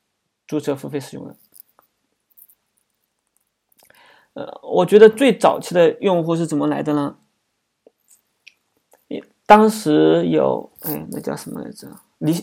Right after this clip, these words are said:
哎，利器。当时利器不是要做一个访谈吗？我当时就在这个访，呃，其实很，很，在这之前也接到过一个利器的访谈邀约，可是我觉得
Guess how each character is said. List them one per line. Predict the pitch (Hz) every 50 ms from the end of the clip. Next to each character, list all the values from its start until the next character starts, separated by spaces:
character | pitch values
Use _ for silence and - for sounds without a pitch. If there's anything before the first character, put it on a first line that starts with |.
| - - - _ _ _
哎， | - 156 170 165 - _ _ _ _ _
利 | - 196 180
器。 | 175 - 175 - - - - - - - - - - - _ _ _ _ _ _ _ _ _ _ _ _ _ _ _ _ _
当 | - 196 208
时 | 185 190 175
利 | 180 208 240 220 175
器 | 175 - - - 220 226 208 185 165 - - - - - 202
不 | - 160
是 | 160
要 | 175 175 165
做 | 165 - 175
一 | 156
个 | - 190
访 | - - 165 - -
谈 | - - - 143
吗？ | 143 143 143 139 - - _
我 | - - -
当 | - 143
时 | 147 147 143
就 | 143 143 147
在 | 147 143 143 139 135 - - - - _ _
这 | - -
个 | 156 160
访， | - 147 135 - - _ _ _ _ _ _ _ _ -
呃， | - 127 - - _ _
其 | - - - 175
实 | 180
很， | 175 175 156 156 -
很， | - 175 175 170 - - _ _
在 | - 202 196
这 | 196
之 | 180 185 190
前 | - 151 151
也 | 165 160 165
接 | 160 170 165
到 | 170 160
过 | 156 156
一 | 147 147
个 | 151
利 | 147 160 156
器 | 151 -
的 | 151 151 143 - - _ _ _ _ _ _
访 | - 143 139
谈 | 147 143 139
邀 | 147 147 143
约， | 143 143 139 139 - - _ _
可 | - - 147
是 | - - 156 156 147 143 135 139 -
我 | - 143
觉 | 139 147 147
得 | 147 151 143